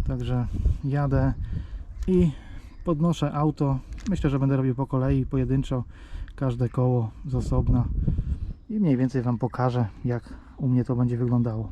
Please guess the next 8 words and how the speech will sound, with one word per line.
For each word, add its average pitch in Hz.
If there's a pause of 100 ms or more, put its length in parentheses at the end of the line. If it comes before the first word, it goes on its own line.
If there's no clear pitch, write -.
Jak 180
widać, 123
już 123
mamy 113
koło 117
ściągnięte, 131
auto 110
podniesione. 135